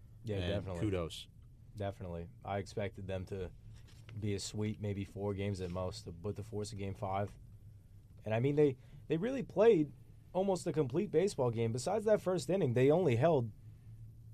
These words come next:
Speaker 1: they, they still held the Astros to only two other runs besides that pretty bad first inning. I mean, it, they still competed, but Gerrit Cole, again,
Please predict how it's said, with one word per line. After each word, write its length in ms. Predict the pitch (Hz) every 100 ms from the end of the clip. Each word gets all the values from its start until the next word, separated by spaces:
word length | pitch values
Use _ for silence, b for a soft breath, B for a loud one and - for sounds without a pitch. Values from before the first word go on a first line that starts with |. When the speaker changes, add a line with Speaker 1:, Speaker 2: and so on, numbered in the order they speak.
| -
Speaker 1:
they, 200 | 160 143
they 140 | 143
still 240 | 143 - 180
held 240 | 127 185
the 120 | 117
Astros 420 | 117 139 - 120 107
to 60 |
only 160 | 117 107
two 200 | - 139
other 160 | 123
runs 240 | 104 127 127
besides 360 | 101 - 107
that 180 | 101 101 - b b b -
pretty 160 | 151 123
bad 240 | 127 117
first 260 | 113 104 -
inning. 300 | 123 101 87
I 20 |
mean, 160 | 95
it, 120 | 95 95 - b b -
they 60 | 101
still 200 | - 139
competed, 440 | 113 107 123 104
but 100 | 95
Gerrit 260 | 107 110 104
Cole, 200 | 110 104
again, 360 | 101 104 104